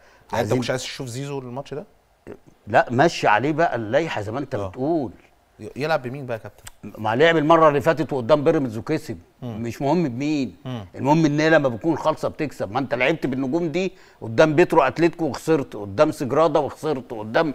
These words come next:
Speaker 2: آه، الرجاء ولا الوداد وخسرت،
Speaker 1: مم.
Speaker 2: واخد بالك؟ فانت لا يصح الا الصحيح، قعد الرجاله المعلمين دول هتشوف اداء احسن وكوره احسن ولاعيبه احسن.
Speaker 1: مم.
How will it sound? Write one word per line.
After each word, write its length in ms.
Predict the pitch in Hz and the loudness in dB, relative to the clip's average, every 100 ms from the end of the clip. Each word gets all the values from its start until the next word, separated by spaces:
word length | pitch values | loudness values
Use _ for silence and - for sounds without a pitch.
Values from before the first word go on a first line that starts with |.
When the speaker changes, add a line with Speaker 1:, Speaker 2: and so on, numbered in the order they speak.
| - - - | -10 -20 -4
Speaker 2:
آه، 260 | 127 139 135 | 0 2 2
الرجاء 420 | 131 131 160 170 | 0 4 6 6
ولا 280 | 143 131 127 | 4 0 -4
الوداد 380 | 120 123 165 | -2 2 2
وخسرت، 640 | 147 - - 151 131 - - - | 0 -6 -2 -2 -2 -10 -20 -18
Speaker 1:
مم. 140 | 107 82 _ _ _ | -18 -18 _ _ _
Speaker 2:
واخد 240 | 107 104 110 | -10 -6 2
بالك؟ 280 | 151 165 151 - _ _ | 4 4 -2 -16 _ _
فانت 360 | - 165 175 | 2 2 4
لا 180 | 170 160 | 6 6
يصح 280 | 151 190 - | 4 0 -2
الا 200 | 170 165 | 0 0
الصحيح، 500 | 139 139 151 135 - - | 0 -4 -4 -6 2 10
قعد 360 | 180 160 160 | 12 12 8
الرجاله 420 | 151 147 120 175 | 6 2 6 8
المعلمين 580 | 175 156 139 151 170 185 | 8 6 4 4 -2 0
دول 260 | 165 226 226 - _ _ - | 2 2 0 -14 _ _ -6
هتشوف 380 | 135 - 170 180 | -4 0 0 2
اداء 180 | 156 180 | 4 6
احسن 380 | 175 165 180 | 4 2 0
وكوره 280 | 156 151 175 | 0 2 4
احسن 360 | 170 175 - 160 | 4 2 0 0
ولاعيبه 460 | 151 151 143 160 | 2 2 2 2
احسن. 340 | 131 117 - - _ 120 | 2 0 -4 -20 _ -18
Speaker 1:
مم. 160 | 104 | -16